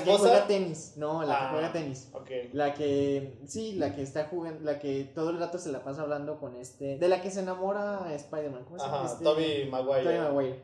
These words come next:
Speaker 1: Y sale en la pa-, en la paradoja de Cloverfield. ¿Te acuerdas que
Speaker 2: Ah.
Speaker 1: es la que sale así atorada?
Speaker 2: Sí, sí. ¡Ah! Oh, ah,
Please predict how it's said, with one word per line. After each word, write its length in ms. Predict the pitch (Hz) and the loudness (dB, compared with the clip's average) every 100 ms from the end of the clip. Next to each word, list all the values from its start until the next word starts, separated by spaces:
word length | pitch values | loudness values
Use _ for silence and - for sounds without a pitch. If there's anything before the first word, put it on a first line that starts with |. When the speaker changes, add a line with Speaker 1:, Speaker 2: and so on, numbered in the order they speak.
| - - - - | -20 -20 -20 -8
Speaker 1:
Y 320 | 160 196 226 | -4 -2 -2
sale 240 | 220 180 190 | 2 6 6
en 80 | |
la 200 | 202 170 | 6 2
pa-, 200 | - 143 | 2 0
en 140 | 147 143 | 0 0
la 120 | 139 | -2
paradoja 460 | 139 135 127 135 165 | -2 -4 -4 -6 -6
de 140 | 139 139 | -8 -6
Cloverfield. 640 | 147 143 147 131 - - - _ _ _ _ _ _ _ _ - | -4 -2 -2 -4 -12 -20 -20 _ _ _ _ _ _ _ _ -6
¿Te 80 | 151 | -4
acuerdas 380 | 139 156 185 190 | 0 0 0 2
que 60 | 175 | 2
Speaker 2:
Ah. 520 | 160 156 156 151 175 | 4 6 8 10 10
Speaker 1:
es 80 | 190 | 10
la 140 | 208 | 8
que 60 | 208 | 8
sale 220 | 202 185 | 8 8
así 140 | 190 196 | 8 4
atorada? 420 | 190 190 170 165 - - | 2 2 2 0 -4 -4
Speaker 2:
Sí, 160 | 254 | 6
sí. 280 | 302 - 269 285 | 8 8 6 6
¡Ah! 640 | 214 233 381 427 440 415 - | 10 10 12 10 10 10 8
Oh, 380 | 208 180 196 233 | 8 6 6 6
ah, 140 | 240 | 8